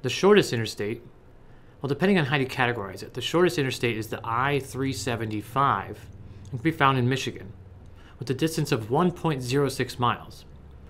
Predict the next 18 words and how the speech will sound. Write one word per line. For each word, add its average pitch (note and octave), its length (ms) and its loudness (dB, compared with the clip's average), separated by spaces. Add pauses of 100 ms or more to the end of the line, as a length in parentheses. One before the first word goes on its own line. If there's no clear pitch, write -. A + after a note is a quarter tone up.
(360)
Now, C3 80 0
if C3 60 -2
you D3 80 2
don't F3+ 120 4
consider C#3 460 2
auxiliary C3 560 4
highways A2 560 0
to A2 60 -8
be G2+ 120 -4
interstates, G#2 560 -4
even A#2+ 220 0
though A#2+ 120 2
it A2 180 -6
is C#3 200 -2
designated A#2 640 -4 (160)
as C3 200 -2
an C3+ 80 -4
interstate, B2+ 480 -6